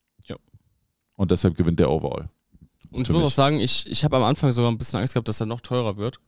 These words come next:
Speaker 1: Und deswegen
Speaker 2: Same.
Speaker 1: bin ich auch sehr, sehr happy mit dem Preis, der jetzt
Speaker 2: Ja.
Speaker 1: angesetzt wird.
Speaker 2: Also sie haben ja mal gesagt, so zwischen zwei und dreihundert Euro.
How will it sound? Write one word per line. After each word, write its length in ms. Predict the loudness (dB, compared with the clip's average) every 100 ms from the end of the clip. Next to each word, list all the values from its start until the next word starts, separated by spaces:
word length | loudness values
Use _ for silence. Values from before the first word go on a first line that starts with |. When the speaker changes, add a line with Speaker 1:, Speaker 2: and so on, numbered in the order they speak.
| _
Speaker 1:
Und 120 | -6
deswegen 380 | -2 2 4 4
Speaker 2:
Same. 140 | -2 -10 _
Speaker 1:
bin 120 | -4 -2
ich 140 | -2
auch 160 | -4 -4
sehr, 240 | 0 2
sehr 120 | 2 0
happy 200 | 0 -2
mit 160 | -2
dem 260 | -2 -4 -6
Preis, 320 | -4 -2 0
der 100 | -2
jetzt 80 | -4
Speaker 2:
Ja. 60 | 2
Speaker 1:
angesetzt 360 | 2 2 -2
wird. 140 | -8 0
Speaker 2:
Also 120 | 4
sie 80 | 6
haben 80 | 6
ja 60 | 6
mal 100 | 4
gesagt, 280 | 4 4 4
so 80 |
zwischen 320 | 0 2 2 0
zwei 360 | 4 6 6
und 140 | 2 2
dreihundert 520 | 4 4 6 4 4
Euro. 440 | 4 4 4 0